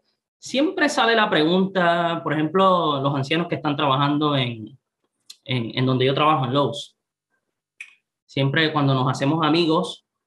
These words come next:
siempre les pregunto, "Oye, pero ¿por qué sigues trabajando aquí?". Y muchos de ellos, muchos de ellos, "Bueno, pues porque no tengo otra opción". Entonces, cada vez que me cuentan sus historias y cada vez que me cuentan por qué están trabajando, yo siempre me digo, "Guau, yo, yo, yo de verdad que tengo una suerte", no sé si es suerte o,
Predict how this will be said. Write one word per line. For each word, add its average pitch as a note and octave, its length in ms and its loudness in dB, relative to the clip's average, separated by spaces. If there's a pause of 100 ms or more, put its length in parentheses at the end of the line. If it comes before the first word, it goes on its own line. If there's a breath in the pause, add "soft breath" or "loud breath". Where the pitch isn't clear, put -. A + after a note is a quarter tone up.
(560)
siempre C#3 280 -2
les C#3 100 -2
pregunto, C#3 400 -2
"Oye, F#3+ 160 0
pero D3+ 160 -4
¿por C3+ 120 -4
qué D3+ 100 -2
sigues D#3+ 240 -2
trabajando D3+ 400 0
aquí?". C#3+ 340 -4 (380)
Y B2 360 -4 (100)
muchos D3 340 0
de C#3+ 140 2
ellos, D#3+ 200 0
muchos D3+ 580 0
de C3 200 0
ellos, E3 200 -2
"Bueno, D#3+ 240 -6
pues C#3 160 -4
porque A#2 180 -8
no B2 120 -2
tengo B2+ 200 0
otra A#2+ 120 -4
opción". B2 480 -2 (680 loud breath)
Entonces, C#3+ 320 0
cada D#3+ 240 2
vez F#3+ 100 2
que G3 120 2
me F3 140 0
cuentan E3+ 320 0
sus D3+ 160 0
historias D#3+ 480 2
y D3+ 80 0
cada D3 220 0
vez C3+ 140 -4
que D#3 100 -4
me D3 120 -4
cuentan D3+ 500 -2
por B2 200 -4
qué D3 120 -4
están C#3+ 280 0
trabajando, C#3+ 540 2
yo B2+ 140 0
siempre C3+ 360 0
me B2+ 120 -2
digo, B2+ 280 0
"Guau, A2 320 -8
yo, A#2+ 200 -12
yo, A2+ 240 -8
yo A#2+ 60 -6
de A#2 60 -4
verdad B2 180 0
que B2 100 -2
tengo B2+ 180 -2
una A#2+ 140 -2
suerte", C3 680 0
no B2 120 -4
sé D3 120 -2
si D3 120 0
es C#3 120 0
suerte D3+ 500 0
o, A#2 340 -2